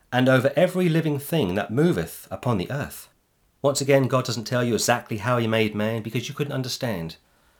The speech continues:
how he made man. But he didn't allow man to evolve. He made man out of nothing. And here the commission once again is very clear. First of all,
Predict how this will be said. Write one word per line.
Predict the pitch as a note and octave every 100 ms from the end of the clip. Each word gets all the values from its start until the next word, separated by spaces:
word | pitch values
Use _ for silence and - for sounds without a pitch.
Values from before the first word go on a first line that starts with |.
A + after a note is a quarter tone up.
| _
how | - F#2
he | E2+
made | E2+ F2+ E2
man. | E2 E2 D2+ - _ _ _
But | - A2 -
he | A2
didn't | G#2+ C#3 B2+ -
allow | - A2 G#2+
man | A2 G#2+ G#2
to | - G#2 -
evolve. | F2+ A#2+ C#3 F3+ F3+ - _ _ _ _ _ _ _ _
He | - E3+
made | D3+ C#3+
man | C3 B2+ A#2+ A#2 _ -
out | A#2 A2+ - -
of | G#2 G#2 - -
nothing. | F#2+ G2 - D2 D2 _ _ _ _ _ _ -
And | G2
here | B2+
the | G#2+
commission | A2+ A#2+ - A2+
once | A2+ -
again | G#2
is | G#2
very | F#2+ A2+ G#2
clear. | - G#2+ A#2 - - -
First | B2 B2+ -
of | A2
all, | A#2+ C3+